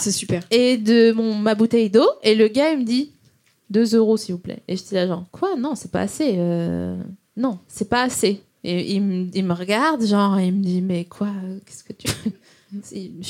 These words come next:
Speaker 2: tu veux que je te dise un chiffre au hasard ou euh ? <laughs> Et, et je dis, non, mais regardez, vous avez oublié un truc, euh, c'est pas possible que ça coûte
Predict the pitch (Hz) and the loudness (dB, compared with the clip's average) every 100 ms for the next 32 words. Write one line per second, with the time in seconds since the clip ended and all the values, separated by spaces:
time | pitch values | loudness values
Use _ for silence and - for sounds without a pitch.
0 | - - 185 185 190 185 175 - 196 190 | -12 -8 -6 -6 -6 -4 -4 -6 -6 -4
1 | 202 349 392 349 294 240 214 190 175 190 | -4 -4 -4 -4 -2 0 0 -2 -4 -6
2 | - - - - - 262 - - 262 - | -10 -12 -12 -16 -14 -12 -10 -4 -4 0
3 | 226 214 285 277 190 208 233 269 311 220 | -2 0 0 2 2 0 0 0 0 0
4 | 202 190 196 226 247 262 339 226 202 - | 0 0 0 0 -2 -2 -4 -2 -2 -2
5 | 202 214 262 254 302 - 202 220 | -4 0 -2 -2 -6 -4 -2 -2